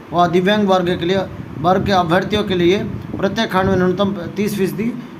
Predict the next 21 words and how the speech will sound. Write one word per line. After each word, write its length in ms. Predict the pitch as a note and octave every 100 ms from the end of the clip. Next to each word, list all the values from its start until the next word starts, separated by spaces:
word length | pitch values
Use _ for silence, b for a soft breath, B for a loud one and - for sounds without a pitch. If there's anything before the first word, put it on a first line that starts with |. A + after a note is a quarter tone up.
| -
व 100 | E3
ओवरऑल 520 | F#3 F#3 F#3+ G#3 G#3 F3+
न्यूनतम 340 | F#3 F#3+ F#3
साठ 240 | E3 F#3 F#3+
फी-, 300 | G3 F3 C#3
पचास 300 | F3 G#3 G3+
फीसदी 260 | F#3+ E3+ F#3+
अंक 220 | F#3 D#3+
लाना 200 | F3 F#3
अनिवार्य 380 | F#3+ E3 E3 E3
है। 280 | D3+ D3+ - B B B B - -
कमेटी 340 | F3+ A3+ B3
द्वारा 340 | B3 A#3 G#3 G#3
की 280 | G#3 A#3 A#3+
गई 200 | G3+ G3
अनुशंसा 800 | G3 G3+ G#3 A3 G#3 A3+ A3+ A3+
के, 300 | G#3 G#3+ G#3+
अ, 100 | - - - - - - - - - B2+ - -
रूप, 400 | D3+ D#3 A#3 - - - - - - D#3
अनुरूप 360 | F#3 G#3+ A#3 -
अब 360 | F3 G3+ G3